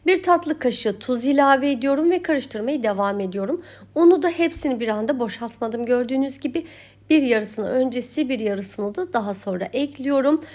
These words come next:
Toplamda beş su bardağı un ilave ediyorum. Bardak ölçüm süt, su, un iki yüz milimlik arkadaşlar. Tekrar iyice karıştırıyorum şöyle. Daha sonra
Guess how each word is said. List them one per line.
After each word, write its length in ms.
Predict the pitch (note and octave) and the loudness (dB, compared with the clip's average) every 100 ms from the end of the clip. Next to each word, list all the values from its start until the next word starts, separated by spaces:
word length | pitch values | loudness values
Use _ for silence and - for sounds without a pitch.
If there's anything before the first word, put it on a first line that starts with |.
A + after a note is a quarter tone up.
| - _ | -20 _
Toplamda 960 | - F#4+ - D4+ A3+ G3+ A3 D4+ B3+ | -2 -2 2 2 2 2 2 0 2
beş 200 | A#3+ D4 | 2 2
su 240 | - A#3 G3+ | -4 -6 0
bardağı 420 | G3 F#3+ A#3 D4+ | 2 2 -2 -2
un 180 | A#3+ B3 | -2 -4
ilave 480 | - F#3+ F#3 F3+ F#3 | -4 -4 -2 0 -2
ediyorum. 420 | F#3 F#3+ G#3+ D#4 - - - | -2 0 0 -2 -6 -20 -2
Bardak 500 | B3+ D4+ E4+ D#4 - | 4 6 6 0 2
ölçüm 460 | B3 A3 - A#3+ C4 | 2 2 0 -4 -4
süt, 280 | - C4+ - | -4 -8 -8
su, 460 | - - B3+ D4+ - - - - | -14 -2 -2 -2 -10 -20 -20 -6
un 380 | B3 C4+ D4+ D4 | 2 4 4 0
iki 280 | - - - | -8 -10 4
yüz 160 | D#4 C#4+ | 4 6
milimlik 440 | D4 C#4+ C#4+ C#4+ | 4 6 4 2
arkadaşlar. 800 | C#4 C4+ C4+ C4 C4 B3+ C#4 C#4 D4 - _ _ _ - - - - _ _ - - - - _ _ _ - - - - | 0 0 0 0 0 -2 -2 -2 -6 -20 _ _ _ -20 -20 -20 -20 _ _ -20 -20 -20 -20 _ _ _ -20 -20 -20 -2
Tekrar 420 | F4 E4+ - B3 | 0 2 2 0
iyice 460 | - A#3+ A3 G3+ G#3 | 0 -2 -2 -4 -2
karıştırıyorum 920 | C#4 B3+ - - A3+ A#3+ A3+ A3+ A3 | 0 0 -2 -6 -2 0 0 -2 -6
şöyle. 600 | - B3 A3+ A3+ B3+ C4 | -2 0 2 2 0 2
Daha 200 | B3 G3+ | 2 2
sonra 400 | G3+ G#3 G3 | -2 -4 -2